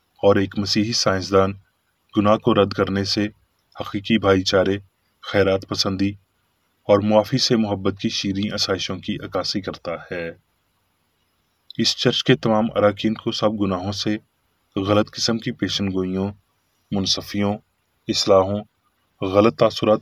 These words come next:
को लेने और गलत मुतासर होने से आज़ाद रहने के लिए रोजाना ख्याल रखना चाहिए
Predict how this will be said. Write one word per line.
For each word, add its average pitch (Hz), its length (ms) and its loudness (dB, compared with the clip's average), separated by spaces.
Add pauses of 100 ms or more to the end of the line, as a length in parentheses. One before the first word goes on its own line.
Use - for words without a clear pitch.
को 117 80 2
लेने 98 360 -2 (440)
और 98 160 4
गलत 104 320 2
मुतासर 110 380 -2
होने 101 280 -2
से 104 160 -4 (100)
आज़ाद 92 320 2
रहने 95 300 -2
के - 120 -4
लिए 92 320 -4 (720)
रोजाना 104 420 4
ख्याल 87 380 0
रखना 98 300 -6
चाहिए 101 460 0